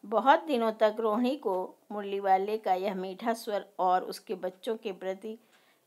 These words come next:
वे स्नेहाभिषिक्त या-, बातें याद आती रहीं। धीरे धीरे उसकी स्मृति भी क्षीण हो गई।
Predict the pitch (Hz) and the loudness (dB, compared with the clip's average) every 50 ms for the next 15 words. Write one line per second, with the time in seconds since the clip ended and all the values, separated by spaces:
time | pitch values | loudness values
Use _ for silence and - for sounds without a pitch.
0 | - - 208 202 220 220 208 208 208 - - 247 214 208 214 233 220 226 220 233 | -18 -6 0 2 4 4 4 2 -4 -8 -8 -8 -6 -4 -4 -4 -2 -2 -2 -2
1 | 214 247 240 - - 311 311 _ - 311 269 220 170 - - 151 170 175 185 190 | -4 -6 -6 -6 -8 -8 -8 _ -8 -6 -4 -2 -2 -4 -6 -6 0 2 2 2
2 | 180 185 - 196 185 185 196 214 - _ _ - 269 190 185 185 180 185 185 185 | 2 0 -8 -10 -10 -10 -12 -14 -18 _ _ -18 -10 -4 -2 0 2 2 2 0
3 | 214 320 349 - _ _ _ - - _ _ _ _ _ _ _ _ _ _ _ | -2 -4 -10 -12 _ _ _ -20 -20 _ _ _ _ _ _ _ _ _ _ _
4 | _ _ _ _ _ _ _ - - 185 180 175 - 202 185 156 143 - 170 151 | _ _ _ _ _ _ _ -6 -2 -2 -2 -2 -4 -6 -6 -6 -6 -10 -14 -16
5 | - - _ _ _ _ _ - - 165 190 185 185 185 180 190 202 185 185 190 | -18 -18 _ _ _ _ _ -20 -16 -12 -8 -6 -6 -6 -6 -6 -8 -8 -6 -6
6 | 185 180 180 - - 196 185 180 - 214 196 214 226 240 233 226 - - - - | -8 -8 -10 -10 -10 -10 -10 -10 -10 -12 -12 -12 -10 -10 -10 -10 -10 -12 -14 -14
7 | 196 196 196 - - - - - - 87 | -12 -12 -12 -12 -14 -14 -16 -18 -20 -20